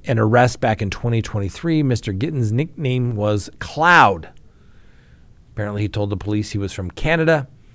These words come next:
and he had been wandering Ohio for the past year. We'll see if Mister Gittens', uh, Lord and Savior Jesus Christ shows up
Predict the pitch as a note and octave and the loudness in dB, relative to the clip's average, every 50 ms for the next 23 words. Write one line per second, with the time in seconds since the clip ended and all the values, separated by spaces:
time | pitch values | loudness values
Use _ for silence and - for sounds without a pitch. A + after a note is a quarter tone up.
0 | - - - - - - - A#2+ A#2 A2+ A2+ - - - C#3+ C#3+ A2 G2+ A2 G#2+ | -20 -20 -20 -20 -20 -10 -6 -4 -2 -2 -4 -6 -6 -4 -4 -2 -2 -2 -2 -2
1 | A2 A2 A2 G#2+ F#2+ F#2 A2+ C3+ E3 G3+ G#3+ F#3 D3+ A#2 G#2 F2+ E2 E2+ - - | -2 -4 -4 -4 -4 -2 0 0 0 2 2 2 2 2 0 -2 -6 -12 -16 -20
2 | - - - - - - - - - B2 A#2 - - - - - C#3 C3+ B2+ G#2+ | -20 -20 -20 -20 -20 -20 -20 -8 -4 -2 -2 -2 -4 -6 -4 -2 0 2 2 0
3 | F#2 E2+ E2 - - - - - - - - - - A2 G2+ - - - - - | 0 -4 -8 -12 -16 -20 -20 -20 -20 -20 -14 -10 -8 -6 -6 -6 -8 -12 -10 -8
4 | G#2 G2 F#2+ - - - - - - - - G#2 G#2 A#2+ C#3+ D3+ C3 G#2 - - | -6 -6 -6 -8 -10 -14 -18 -18 -16 -12 -8 -2 0 2 4 4 4 2 -2 -6
5 | - - - - - - - - - - - B2+ C#3 C3+ - - C#3+ C#3 C3+ C#3 | -16 -20 -20 -20 -20 -20 -20 -20 -18 -8 -6 -6 -4 -4 -6 -6 -6 -6 -6 -6
6 | - - - - A2 A2 G#2 - - F2+ E2 - - - - - - - - - | -8 -10 -10 -8 -8 -8 -8 -10 -12 -14 -14 -12 -14 -16 -18 -20 -20 -20 -20 -20
7 | - - - - - - - C3 A2+ - C3 A2 G#2+ B2+ B2+ C3 A#2 A2 G2+ A#2+ | -20 -20 -20 -20 -20 -12 -10 -10 -8 -8 -6 -4 -4 -4 -4 -4 -6 -6 -6 -8
8 | - - A2 G2+ G2 G2+ G#2+ A#2 A#2+ A2+ G#2+ - A#2+ G#2+ G#2+ G#2 G2+ F#2 F#2 G#2 | -8 -8 -8 -6 -4 0 2 2 2 2 2 2 2 2 2 2 0 0 0 0
9 | G#2 G2 F#2 - - A#3 G3+ F#3+ F3+ C#3+ - - - - - - - C3+ A#2 A2 | 0 0 -2 -2 -2 0 2 2 2 0 -2 -6 -14 -12 -6 -2 0 0 2 2
10 | A2 G#2+ A2 | 2 0 -2